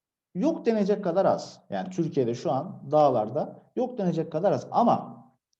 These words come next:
Türkiye'nin jeolojik zamanlarına baktığımızda buzul çağına girilen dönemlerde oluşan buzul şekilleri var. Yani Türkiye'de buzul şekilleri var ama buzullar yok denecek kadar az. Bu oluşan buzul şekilleri binlerce yıl öncesinden oluşmuş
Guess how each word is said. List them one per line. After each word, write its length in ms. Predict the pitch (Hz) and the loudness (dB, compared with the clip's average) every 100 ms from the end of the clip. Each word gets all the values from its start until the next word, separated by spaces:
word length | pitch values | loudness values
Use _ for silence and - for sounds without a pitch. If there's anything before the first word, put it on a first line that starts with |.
| _ _ _ _ | _ _ _ _
Türkiye'nin 560 | 214 269 254 262 233 | -2 -2 -2 -2 0
jeolojik 440 | 220 202 202 202 196 | 2 4 6 2 0
zamanlarına 540 | 202 190 185 185 190 | -2 -2 0 2 2
baktığımızda 680 | 165 160 - 170 160 143 147 | 0 -2 -4 -4 -2 -4 -4
buzul 260 | 147 180 185 | -2 -4 -2
çağına 280 | 185 175 | 0 0
girilen 420 | 160 151 135 117 117 | 0 -2 0 -2 -2
dönemlerde 840 | 143 175 156 110 92 98 - - _ _ | 0 0 0 -2 -2 -6 -6 -16 _ _
oluşan 480 | 214 262 233 240 190 | 2 2 0 0 0
buzul 200 | 196 240 | -2 -2
şekilleri 520 | - 190 151 175 196 | 0 0 0 2 2
var. 160 | 143 107 | 2 2
Yani 360 | 151 151 98 - | 2 2 -2 -2
Türkiye'de 440 | 180 185 202 160 | 0 4 4 4
buzul 160 | 147 202 | 2 0
şekilleri 520 | 190 220 220 226 233 | 2 0 2 2 4
var 280 | 233 240 - - _ _ _ | 2 0 -8 -20 _ _ _
ama 260 | 180 202 | 0 2
buzullar 340 | 180 185 196 202 | 2 2 2 4
yok 200 | 208 190 | 2 0
denecek 320 | 170 151 147 | -2 -2 -2
kadar 200 | 160 170 | -2 0
az. 240 | 110 90 | 0 -2
Bu 180 | 196 262 | -2 0
oluşan 400 | 247 190 247 226 | 0 0 0 2
buzul 220 | 180 220 | 0 0
şekilleri 840 | 233 220 - 147 139 226 - - - | -2 -2 -2 0 4 4 2 -10 -8
binlerce 500 | 160 240 269 269 226 | -2 0 2 2 2
yıl 120 | 233 | 2
öncesinden 500 | 220 202 185 185 170 | 2 2 0 0 0
oluşmuş 580 | 151 107 - - - - | 0 -2 -6 -16 -20 -20